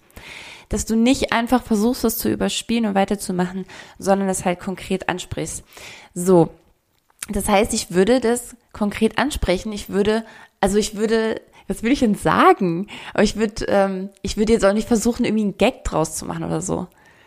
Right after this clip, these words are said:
Das finde ich, früher haben wir immer gesagt so, ähm, w-, nee, warte, w-, w-, w-, äh, sorry,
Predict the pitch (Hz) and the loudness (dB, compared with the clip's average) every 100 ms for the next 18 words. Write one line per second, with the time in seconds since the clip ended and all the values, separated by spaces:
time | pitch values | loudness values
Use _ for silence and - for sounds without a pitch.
0 | - 190 - 220 - - 233 254 247 247 | -4 -2 0 0 -2 2 6 6 6 4
1 | 233 233 226 214 214 214 - - _ - | 4 4 2 2 2 0 -14 -20 _ 2
2 | 196 196 196 196 _ _ _ _ _ _ | 4 4 2 -6 _ _ _ _ _ _
3 | _ _ - 147 - 202 196 208 208 - | _ _ 2 2 4 2 4 2 2 -4
4 | - 214 - - 226 - - - - 208 | -8 -6 -6 -6 -12 -14 -10 -4 2 4
5 | 196 202 - 247 247 233 220 | 4 -2 2 4 4 4 0